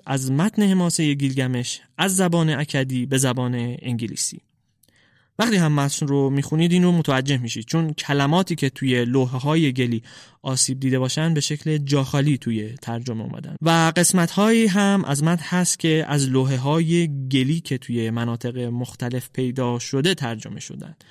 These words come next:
که این مسئله هم در کنار خود متن ذکر شده. به هر حال من این ترجمه رو بین ترجمه‌های انگلیسی که پیدا کردم بیشتر می‌پسندم. به عنوان دلیل هم می‌خوام دو تا مثال بیارم.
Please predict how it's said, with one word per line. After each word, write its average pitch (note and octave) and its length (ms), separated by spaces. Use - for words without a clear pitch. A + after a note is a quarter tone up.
که C#3 400
این E3 120
مسئله D#3 340
هم D#3 160
در C3 300
کنار B2 340
خود A#2+ 220
متن C#3 580
ذکر C3 360
شده. - 280
به F3 80
هر F#3 140
حال F#3+ 180
من F3 260
این D3+ 140
ترجمه C#3 420
رو C#3+ 120
بین B2+ 380
ترجمه‌های A#2+ 520
انگلیسی A#2+ 460
که C3 120
پیدا B2+ 300
کردم B2 380
بیشتر C3 300
می‌پسندم. - 520
به G3+ 60
عنوان A#3 440
دلیل F3+ 280
هم E3 200
می‌خوام D#3 300
دو D#3+ 140
تا E3 120
مثال A#2+ 320
بیارم. - 280